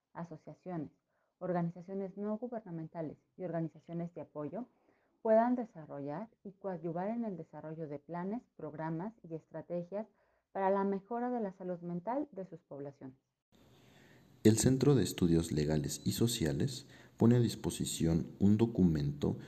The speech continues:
Speaker 2: con los contenidos mínimos recomendados desde una perspectiva de derechos humanos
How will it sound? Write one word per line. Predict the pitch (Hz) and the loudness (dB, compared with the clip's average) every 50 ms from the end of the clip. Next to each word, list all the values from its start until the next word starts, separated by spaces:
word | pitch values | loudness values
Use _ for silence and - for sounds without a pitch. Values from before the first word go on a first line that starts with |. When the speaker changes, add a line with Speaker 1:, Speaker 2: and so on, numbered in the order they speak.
| - - | -16 -4
Speaker 2:
con | - - 90 87 | 2 6 6 6
los | 90 92 - | 6 4 4
contenidos | - 90 90 - 90 98 107 110 110 113 113 - 110 | 2 2 4 6 6 4 6 4 4 2 2 2 4
mínimos | 104 107 107 107 101 90 80 82 85 92 - - - - | 4 6 6 6 6 6 4 4 2 0 0 -4 -4 -2
recomendados | 87 90 - - 110 120 113 101 101 95 92 82 80 82 85 - - - - | -2 0 0 2 2 2 4 2 2 2 0 0 0 0 0 0 -2 -2 0
desde | - 90 85 85 87 | 2 2 4 4 6
una | 90 92 98 101 | 6 6 4 4
perspectiva | - - 87 - - - - - - - - 87 82 82 78 | 2 -2 -4 -2 -4 -6 -6 -6 -4 0 2 2 2 2 0
de | 73 69 - 80 73 | -2 -2 -2 -2 0
derechos | 76 73 76 82 - - - - - 92 | 0 0 0 0 -2 -2 -6 -2 2 2
humanos | 98 95 85 - - 117 120 - | 4 4 4 2 0 -4 -4 -6